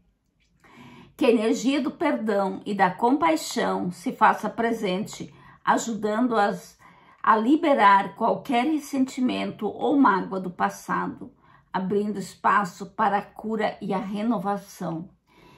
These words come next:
Que cada alma seja preenchida com uma profunda confiança no processo divino do amor e na sua própria capacidade de amar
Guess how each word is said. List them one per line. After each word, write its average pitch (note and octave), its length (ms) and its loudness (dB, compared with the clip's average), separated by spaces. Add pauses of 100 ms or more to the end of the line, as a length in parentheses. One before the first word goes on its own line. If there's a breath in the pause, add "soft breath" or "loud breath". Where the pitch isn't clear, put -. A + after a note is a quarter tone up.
(180 soft breath)
Que - 120 -18
cada D4 380 4
alma A3+ 480 2
seja A#3 440 -2
preenchida A3+ 760 -6
com A3+ 160 -12
uma G3+ 200 -2
profunda C4 560 0
confiança A3+ 840 0
no G#3 140 -8
processo G#3+ 680 -6
divino G#3 460 -6
do G3+ 100 -4
amor F#3 460 -4 (460 soft breath)
e G3+ 80 -4
na G#3 180 -2
sua G3 280 -2
própria A3 440 -2
capacidade G#3 960 -2
de F3+ 180 -10
amar F#3+ 560 -6